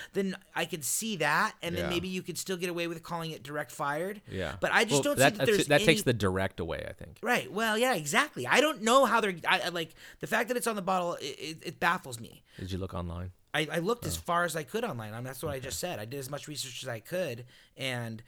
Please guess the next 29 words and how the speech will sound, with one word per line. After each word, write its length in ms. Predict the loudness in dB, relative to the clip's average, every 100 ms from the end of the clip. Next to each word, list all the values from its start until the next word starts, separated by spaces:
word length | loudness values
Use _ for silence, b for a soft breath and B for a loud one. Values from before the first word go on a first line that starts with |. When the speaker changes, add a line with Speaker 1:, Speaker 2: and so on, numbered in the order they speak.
| B -10
Speaker 1:
I 80 | -8
can 140 | -6
find 280 | -2 -2 -4
that 120 | -6
they 80 | -4
have, 360 | -2 -4 -6
they're 200 | -4 -2
operating 400 | 0 0 -2 -2
on 100 | -6
four 300 | -6 -2 -2
ten-liter 480 | -2 -4 -6 -4 -4
stills, 600 | -2 0 2 2 -2 -6 B B B
um, 240 | -6 -4 -4
but 140 | -2
no 140 | -2 -2
pictures 680 | -2 -4 -2 0 0 -2
and 200 | -4 -6
no 560 | -2 2 2 2 0 -6 B B 0
real 180 | 4 4
indication 640 | 2 -6 -2 -2 -2 -4
of 100 | -6 -2
how 260 | 2 2
they 100 | 2
were 140 | -2 -6
doing 240 | -6 -6
it 100 | -8
with 140 | -10
direct 320 | -6 -6 -6 -8
fire. 400 | -8 -8 -12